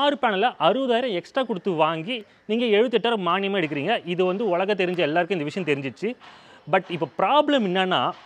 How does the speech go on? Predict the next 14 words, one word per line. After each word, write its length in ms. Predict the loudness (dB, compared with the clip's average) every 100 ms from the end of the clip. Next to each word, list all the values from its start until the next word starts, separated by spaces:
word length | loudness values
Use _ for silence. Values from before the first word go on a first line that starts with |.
| -20 -20 -8 -2
இப்ப 120 | 0 2
தமிழ்நாட்டுல 460 | 0 0 -2 0 -2
பாத்தீங்கன்னா 320 | -2 -4 -4 -2
டி 140 | -4
சி 140 | -2 -4
ஆர் 80 | 0
பேனல் 240 | 0 -2
ஸ்டாக் 260 | 2 0 2 0
நிறைய 200 | 2 2 0
கிடைக்குது. 260 | -2 -4 -4
இப்ப 120 | -2 0
எங்க 120 | 0
கேட்டாலும் 300 | 0 0
டி 60 | -2